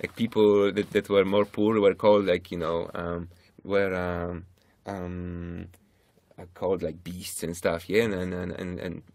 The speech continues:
the, the, the story of the narrative of tenants is the same, actually. So, um, thanks to organizing, uh, of the, of the people like Jola, the, the narrative has changed, but then, uh, when she was killed, the, both police and, and the authorities, uh, said that she,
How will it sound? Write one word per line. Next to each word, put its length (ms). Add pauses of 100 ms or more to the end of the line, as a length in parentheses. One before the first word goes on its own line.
(180)
the, 260
the, 180
the 100
story 300
of 100
the 60
narrative 380
of 100
tenants 320
is 80
the 80
same, 260
actually. 360 (340)
So, 220
um, 180
thanks 280
to 80 (200)
organizing, 720
uh, 340 (400)
of 140
the, 80
of 100
the 60
people 240
like 140
Jola, 440 (440)
the, 200 (160)
the 160
narrative 380
has 220
changed, 480 (300)
but 220
then, 320 (340)
uh, 300
when 200
she 120
was 160
killed, 280
the, 760
both 260
police 420
and, 120
and 200
the 80
authorities, 500
uh, 120
said 220
that 180
she, 520